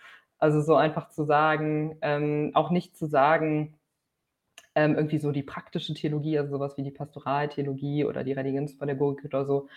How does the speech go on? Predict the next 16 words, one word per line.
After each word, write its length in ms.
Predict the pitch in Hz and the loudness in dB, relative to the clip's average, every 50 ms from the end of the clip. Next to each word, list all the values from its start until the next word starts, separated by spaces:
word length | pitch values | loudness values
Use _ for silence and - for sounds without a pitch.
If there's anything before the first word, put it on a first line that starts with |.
| - - - - _ _ | -20 -20 -20 -20 _ _
leitet 380 | - 139 147 156 151 160 156 - | 8 8 8 8 8 4 2 2
sich, 440 | 151 147 151 - - - - _ _ - | 2 2 2 -2 -12 -20 -20 _ _ -2
ähm, 420 | 143 139 139 139 139 139 139 135 | 0 0 2 2 2 2 2 4
leitet 320 | 131 135 147 151 - 147 - | 6 6 6 6 4 -2 -6
sich 200 | 151 - - - | -8 -2 4 6
ab 220 | 180 214 - - - - - | 6 6 6 2 -10 -4 0
von 160 | - 165 165 | 2 2 4
der 100 | 160 151 | 4 4
Bibel. 720 | 147 165 185 185 202 202 208 208 214 220 226 240 - - - _ _ _ _ _ _ _ _ _ _ _ _ _ - | 4 4 6 6 6 6 6 6 4 4 2 0 -6 -10 -18 _ _ _ _ _ _ _ _ _ _ _ _ _ 0
Ähm, 720 | 156 151 151 151 156 151 156 156 156 156 156 151 151 151 | 2 4 4 4 4 4 2 2 2 2 0 0 0 0
das 300 | 156 156 - - - - 143 - | -2 -2 -2 -4 -6 -4 -4 2
kann 220 | - - 165 160 | 6 8 8 8
sie 60 | 156 151 | 6 4
natürlich 380 | 147 147 - 147 139 127 - | 2 2 2 2 0 -2 -2
tun. 680 | - - 208 220 240 254 262 277 311 - - - - - _ - - - _ _ _ _ _ _ _ _ | 2 4 6 8 8 8 8 8 6 2 -2 -8 -12 -16 _ -20 -20 -20 _ _ _ _ _ _ _ _
Ähm, 800 | - 147 151 151 151 156 151 151 151 151 156 156 156 156 - | 0 0 2 2 2 2 2 0 0 0 0 -2 -4 -6 -12